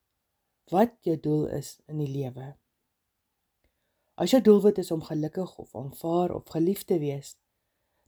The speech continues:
dan gaan jy baie teëspoed ervaar terwyl jy dit probeer regkry. Maar as jou basiese beginsel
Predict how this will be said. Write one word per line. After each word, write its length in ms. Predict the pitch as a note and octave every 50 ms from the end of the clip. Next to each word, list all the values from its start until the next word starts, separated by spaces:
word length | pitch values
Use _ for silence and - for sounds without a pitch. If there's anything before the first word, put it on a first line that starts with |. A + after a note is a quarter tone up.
| -
dan 140 | - F#3+ G3+ A#3+
gaan 140 | - D4+
jy 80 | D4 B3
baie 220 | - F3+ F#3+ A3 A#3+
teëspoed 480 | - G3 F3 E3 D#3 - _ - - -
ervaar 540 | - C3 B2 - - - C#3 C#3 C3+ - _ _ -
terwyl 380 | D#3+ D#3+ D3 D3 D3 D#3+ E3
jy 80 | E3+ D3+
dit 100 | D#3 D3
probeer 380 | - D#3 D3+ C3+ D3 D3 C3+ B2+
regkry. 460 | C3+ C3 - - - D3 C3+ C3 C3+ C3+ _ _ _ _ _ _ _ _ _ _ _ _ _ _ _ _ _ _ _ _ _ _ _ _ _
Maar 160 | - F3 E3+ F3
as 100 | G3 A3
jou 80 | - D4+ B3+ -
basiese 460 | F3+ E3+ F3 F3+ - G3 D#3 F#3 F#3
beginsel 560 | - D#3+ - - D#3+ E3 E3 D3+ - D3+ C#3+